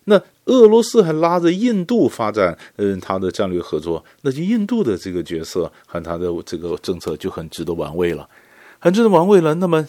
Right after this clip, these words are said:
那么俄罗斯也表示呢，那么他将和独立国协的国家合作，并且，呃，建立和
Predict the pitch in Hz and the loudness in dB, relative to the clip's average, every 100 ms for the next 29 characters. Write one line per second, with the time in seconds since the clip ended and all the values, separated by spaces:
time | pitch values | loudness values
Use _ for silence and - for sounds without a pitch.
0 | - 165 - 190 190 - 185 135 82 - | -6 -4 2 4 4 4 2 2 -2 -2
1 | 113 98 - - 135 110 98 92 - - | -6 -8 -10 -16 -4 0 0 -2 -8 -4
2 | 117 113 123 117 117 95 - - - 117 | 0 4 2 2 0 -2 -4 -12 -2 0
3 | 220 220 113 - 85 175 - 76 82 - | 2 2 0 -2 0 0 -2 -2 -2 0
4 | 87 78 80 76 - 78 - 143 - - | -2 -4 -6 -8 -10 -8 0 0 0 -6
5 | _ _ - 131 113 95 - _ - 104 | _ _ -6 -4 0 0 -2 _ 0 0
6 | 104 147 131 107 92 120 | 2 -2 0 -2 -2 -6